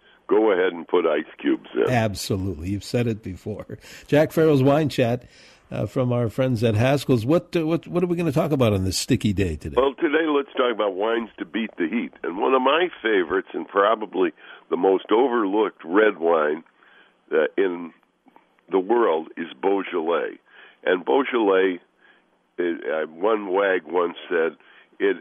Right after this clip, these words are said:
Speaker 1: ha-, it's a white wine that happens to be red." And there's a little truth to that. Beaujolais is one of the few wines that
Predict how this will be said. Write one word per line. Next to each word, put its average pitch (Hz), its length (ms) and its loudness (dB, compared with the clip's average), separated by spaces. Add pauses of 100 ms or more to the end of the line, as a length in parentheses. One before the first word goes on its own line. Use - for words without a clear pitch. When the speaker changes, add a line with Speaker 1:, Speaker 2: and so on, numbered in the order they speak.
Speaker 1:
ha-, - 320 -4
it's 107 220 -2
a 101 60 -2
white 131 340 0
wine 104 300 0
that 90 200 -6
happens 87 360 2 (100)
to 80 80 -6
be 73 180 -6
red." 67 320 0 (480)
And - 80 -2
there's 117 160 2
a 135 40 -4
little 151 260 2
truth 131 320 0 (100)
to 85 80 -6
that. 50 220 -2 (320)
Beaujolais 110 600 4
is 98 140 0
one 90 160 0
of 87 80 0
the 76 180 -8
few 117 160 -2
wines 78 440 2 (460)
that 82 200 2